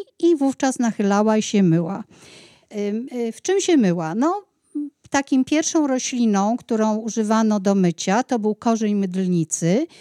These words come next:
bo on, proszę państwa, się my-, pieni, tak. E, były też takie sposoby, że ten korzeń pocierano po prostu o glinianą jakąś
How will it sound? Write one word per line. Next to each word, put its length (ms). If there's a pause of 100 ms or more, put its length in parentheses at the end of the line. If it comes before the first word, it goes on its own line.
(380)
bo 240
on, 180
proszę 320
państwa, 420
się 420 (720)
my-, 180 (140)
pieni, 500 (180)
tak. 360 (380)
E, 260
były 280
też 280
takie 300
sposoby, 920
że 220
ten 240
korzeń 360
pocierano 640
po 160
prostu 580
o 260 (320)
glinianą 720
jakąś 720